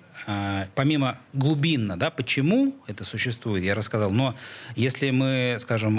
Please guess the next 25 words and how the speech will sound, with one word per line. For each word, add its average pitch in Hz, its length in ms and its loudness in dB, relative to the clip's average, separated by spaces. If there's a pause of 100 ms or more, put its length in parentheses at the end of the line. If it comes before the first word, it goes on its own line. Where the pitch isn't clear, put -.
от, 120 280 0
э, 104 1160 2
такой 107 260 -2
т-, - 180 -12
некой 123 280 0
теории 131 640 2
вернемся 123 500 0
к - 60 -14
фактическим, 113 800 0
э, 101 340 2 (200)
обстоятельствам, 180 680 -2
да, 185 200 0
что - 200 -2
происходит 147 520 -2
дальше? 113 400 -2 (360)
Оформляется 135 560 -2
туристическая 127 580 -2
поездка, 208 600 0 (360)
оформляются 127 540 0
необходимые 127 500 0
документы, 180 480 2
ребенок 143 440 -2
выезжает. 117 600 2 (440)
Он 208 260 0
пересекает, 147 720 -2